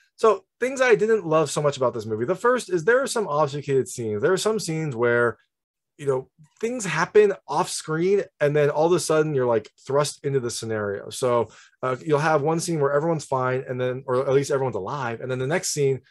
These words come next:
someone will be dead. You don't get to see what happened. You don't, you don't really get a, a sense of, of the brutality of it. You just, they show up and the person's dead. Or there is one scene where, like, everything seems fine and the next scene that person is kidnapped. So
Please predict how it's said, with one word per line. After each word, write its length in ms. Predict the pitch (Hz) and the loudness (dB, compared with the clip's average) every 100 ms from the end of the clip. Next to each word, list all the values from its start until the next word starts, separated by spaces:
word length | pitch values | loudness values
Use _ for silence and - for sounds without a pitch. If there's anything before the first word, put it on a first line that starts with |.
| _ | _
someone 280 | - - 143 | -4 0 0
will 60 | 135 | 0
be 100 | 127 | 2
dead. 220 | 117 104 | 2 2
You 60 | |
don't 160 | 120 165 | 0 0
get 80 | 180 | -2
to 80 | 170 | -4
see 400 | - 165 156 151 | -6 -6 -4 -6
what 240 | 139 135 | -2 -4
happened. 360 | 123 151 165 143 | -2 -4 -2 -4
You 80 | 120 | -2
don't, 200 | 135 143 | -4 -2
you 60 | |
don't 180 | 135 143 | -4 0
really 200 | 139 127 | 0 2
get 160 | 135 135 | 0 -2
a, 140 | 120 107 - | -4 -6 -8
a 40 | |
sense 300 | - 135 131 | -8 -6 -6
of, 120 | 113 | -6
of 260 | 113 120 101 | -6 -8 -10
the 100 | - | -10
brutality 400 | 110 110 143 160 | -10 -2 0 2
of 80 | 175 | 0
it. 120 | 170 - | -2 -4
You 80 | |
just, 180 | 131 117 - _ _ _ | -4 -4 -10 _ _ _
they 80 | 123 | -2
show 240 | - 165 | 4 4
up 140 | 160 - | 4 2
and 120 | 135 | -4
the 40 | 117 | -2
person's 320 | 127 117 110 | -4 -4 -4
dead. 160 | 104 107 | -2 0
Or 200 | 180 190 | 2 4
there 160 | 190 | 4
is 80 | 175 | 4
one 180 | 170 170 | 2 -2
scene 260 | 170 160 | -4 0
where, 100 | 143 | 2
like, 240 | 139 139 135 _ _ _ - | 4 2 0 _ _ _ -2
everything 320 | 147 165 165 | 0 0 -2
seems 220 | 170 156 | -4 -4
fine 280 | 127 123 131 | -2 -2 -2
and 80 | 120 | -4
the 80 | |
next 240 | 120 131 - | -4 -6 -4
scene 300 | 131 123 117 | -4 -4 -4
that 160 | 117 | -8
person 280 | - 123 - | -8 -10 -8
is 120 | 107 | -10
kidnapped. 480 | - 117 107 92 - | -10 -12 -10 -10 -8
So 260 | 135 123 | -4 -4